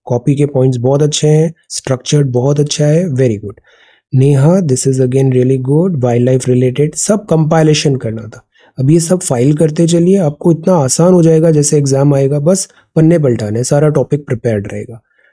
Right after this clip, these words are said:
ये बहुत अच्छे से आपने डायग्राम बनाया, गुड। अब एंशिएंट, अब एंशिएंट से स्टार्ट किया, सी, this is really good। This कांधार, एटसेटरा, तक्षशिला यूनिवर्सिटी, very good।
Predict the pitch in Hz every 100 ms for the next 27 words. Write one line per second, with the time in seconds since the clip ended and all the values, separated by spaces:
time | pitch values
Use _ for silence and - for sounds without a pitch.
0 | _ 135 127 131 139 147 147 147 147 147
1 | 147 135 131 143 143 143 147 151 135 113
2 | 139 170 170 - _ _ - 127 131 160
3 | 143 135 127 - 160 151 127 147 156 160
4 | 196 185 185 - 131 123 - 120 113 -
5 | 196 - - 127 135 131 156 143 117 107
6 | - _ _ _ 139 - - 139 139 135
7 | 139 135 131 - 127 - 120 - 151 -
8 | 160 - 147 139 131 127 123 117 117 117
9 | 110 107 101 151 135 113